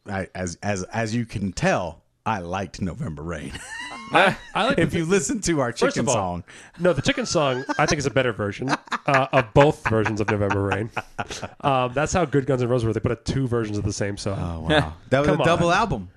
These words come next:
Speaker 2: I know, but then
Speaker 1: Double Dream.
Speaker 2: But doing a, uh,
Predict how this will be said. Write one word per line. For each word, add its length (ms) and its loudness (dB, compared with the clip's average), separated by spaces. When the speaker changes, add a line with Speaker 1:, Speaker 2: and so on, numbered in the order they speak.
Speaker 2:
I 40 -6
know, 220 0
but 200 -6
then 100 0
Speaker 1:
Double 220 2
Dream. 420 0
Speaker 2:
But 180 -6
doing 260 0
a, 360 -2
uh, 600 -2